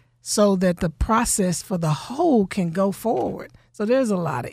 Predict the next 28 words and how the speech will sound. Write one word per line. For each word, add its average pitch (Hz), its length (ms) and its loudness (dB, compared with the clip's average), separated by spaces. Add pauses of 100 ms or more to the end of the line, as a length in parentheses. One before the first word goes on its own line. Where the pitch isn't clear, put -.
ego, 202 680 0
there's 170 240 -2
a 156 40 -4
lot 156 240 -6
of 156 60 -10
jockeying, 233 680 -2
there's 190 200 -2
a 170 60 -4
lot 165 320 -4
of 165 160 -10 (600)
what 175 140 -4
my 170 120 -2
father 170 300 -4
called 156 240 -4
the 147 60 -6
drum 185 280 0
major 156 380 -2
instinct, 233 760 0
where 175 140 -4
everybody 165 360 0
wants 147 240 -4
to - 100 -16
be 143 120 -6
first, 254 500 2
seen, 233 460 4
heard, 202 360 4
get 151 180 -2
credit. 233 500 4